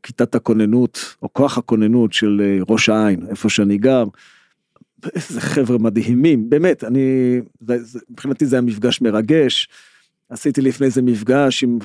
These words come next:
כיתת הכוננות של נטף. אה, אנשים מדהימים. אבל אין ספק ש-, שלוקחים כל כך הרבה כלי נשק, ומחלקים אותם לכל כך הרבה אנשים,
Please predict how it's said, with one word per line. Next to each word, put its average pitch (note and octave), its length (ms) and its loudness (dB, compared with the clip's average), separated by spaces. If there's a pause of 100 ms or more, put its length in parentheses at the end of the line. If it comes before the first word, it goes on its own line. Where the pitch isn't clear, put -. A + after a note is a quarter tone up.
כיתת - 300 -6
הכוננות D3 420 0
של C#3 120 0
נטף. C3 640 -2 (720)
אה, F#4 60 -16 (360)
אנשים F#3 240 -6
מדהימים. C3+ 400 2 (600)
אבל D#3 200 -2
אין C4+ 100 2
ספק F#3+ 540 2
ש-, - 160 -2 (880)
שלוקחים C#3 540 0
כל C#3 160 0
כך D#3 180 -2
הרבה A#2+ 260 0 (460)
כלי A#2 200 -2
נשק, G#2 420 -6
ומחלקים B2 560 0
אותם C3 400 0
לכל B2 260 -2
כך D3+ 160 -2
הרבה A#2 280 2
אנשים, G#2 500 0